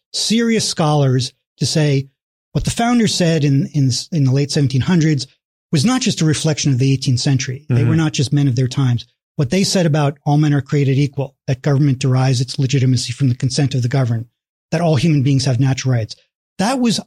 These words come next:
Speaker 1: all, that was true then, it is true now, and it will always be true as long as there are human beings. And that was kind of a remarkable insight
Speaker 2: Mm-hmm.
Speaker 1: in the scholarly world in the middle of the twentieth century when Jaffa started his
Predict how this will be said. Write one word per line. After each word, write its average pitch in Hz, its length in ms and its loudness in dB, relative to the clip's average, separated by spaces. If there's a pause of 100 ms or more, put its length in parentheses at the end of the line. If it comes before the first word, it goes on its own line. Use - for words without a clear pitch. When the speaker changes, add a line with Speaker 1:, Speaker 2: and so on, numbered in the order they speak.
Speaker 1:
all, 226 380 0
that 220 360 -6
was 165 180 0
true 226 220 0
then, 180 300 2
it 151 100 0
is 139 180 0
true 190 200 2
now, 165 280 2
and 151 100 2
it 165 100 0
will 151 200 -2
always 226 400 2
be 190 120 0
true 170 280 0
as 139 100 2
long 151 220 2
as 139 80 2
there 143 160 2
are 131 40 2
human 139 300 2
beings. 117 380 -2 (320)
And 151 100 0
that 277 160 0
was 311 120 0
kind 214 260 0
of 170 80 2
a 180 60 4
remarkable 170 580 2
insight 160 460 0
Speaker 2:
Mm-hmm. 104 180 0
Speaker 1:
in 156 100 2
the 156 60 2
scholarly 151 500 2
world 170 360 2 (340)
in 175 80 2
the 165 60 4
middle 170 140 2
of 147 80 2
the 151 60 0
twentieth 143 300 0
century 156 320 0
when 127 200 0
Jaffa 151 300 0
started 135 440 0
his 127 260 0